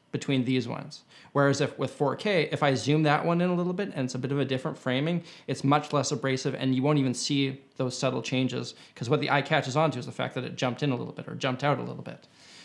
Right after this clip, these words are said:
So doing that made it so that I could put those corrections in. Whereas before,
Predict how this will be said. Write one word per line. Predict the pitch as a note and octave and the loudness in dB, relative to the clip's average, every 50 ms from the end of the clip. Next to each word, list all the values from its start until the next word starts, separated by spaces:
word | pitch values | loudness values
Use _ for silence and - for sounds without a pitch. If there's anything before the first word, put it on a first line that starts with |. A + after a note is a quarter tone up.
| - - | -20 -12
So | - - D#3 C#3+ - - - - - _ _ _ _ - - C#3 | 0 4 4 4 4 2 -4 -16 -20 _ _ _ _ -18 -8 4
doing | - E3+ F3+ F#3 F#3 E3+ | 6 6 6 8 6 6
that | D3+ C#3+ D3 E3 - - | 6 6 6 4 4 2
made | C#3+ C3+ C#3 C#3 C#3 | 2 4 4 2 2
it | - - | 0 -2
so | - D3 C#3 | 0 0 2
that | B2+ C3 B2+ | 2 2 0
I | B2+ C#3 C3 | 2 0 -2
could | B2 - - - - C#3+ C#3 C3+ C3 C3+ D3+ - _ _ _ _ _ | -4 -4 -12 -4 0 2 2 2 0 -4 -8 -12 _ _ _ _ _
put | - D#3 D3 | -6 -6 -2
those | D3 C#3+ C3+ | 0 -2 -2
corrections | - - - C#3+ B2+ - - C3+ B2+ - | 0 0 0 0 0 0 -4 -4 -4 -4
in. | B2+ B2+ C#3+ | -8 -8 -6
Whereas | - C#3+ C#3 B2+ - | -2 -2 -2 -2 -2
before, | - B2+ - - D#3 E3 G3 G3+ F3+ | -4 -4 0 2 4 4 4 2 0